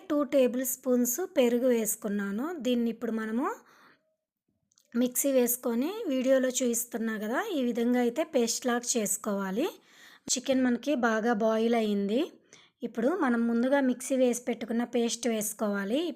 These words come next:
పేస్ట్ మొత్తం వేసుకున్నాక టూ టేబుల్ స్పూన్స్ జింజర్ గార్లిక్ పేస్ట్ కూడా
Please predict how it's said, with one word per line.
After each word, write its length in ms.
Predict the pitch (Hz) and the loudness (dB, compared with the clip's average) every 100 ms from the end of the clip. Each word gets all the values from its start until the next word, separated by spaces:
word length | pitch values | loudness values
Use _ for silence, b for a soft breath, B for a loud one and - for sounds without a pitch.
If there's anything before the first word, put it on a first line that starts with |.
| 262 | -2
పేస్ట్ 260 | 240 233 247 | -2 0 0
మొత్తం 260 | 247 233 254 262 | 0 0 -2 0
వేసుకున్నాక 720 | 233 - 247 226 220 214 294 - - B B B B B B _ | 0 -2 -2 0 -2 2 0 0 -10 B B B B B B _
టూ 80 | 294 294 285 | 0 2 2
టేబుల్ 320 | 254 233 254 - | 2 2 -4 -2
స్పూన్స్ 340 | 262 247 247 320 | 0 0 0 -2
జింజర్ 420 | 247 240 233 254 240 | 0 0 2 0 2
గార్లిక్ 360 | 240 226 220 - | 0 0 -2 0
పేస్ట్ 240 | 233 226 - 247 | 0 -2 -4 -2
కూడా 180 | 233 | 0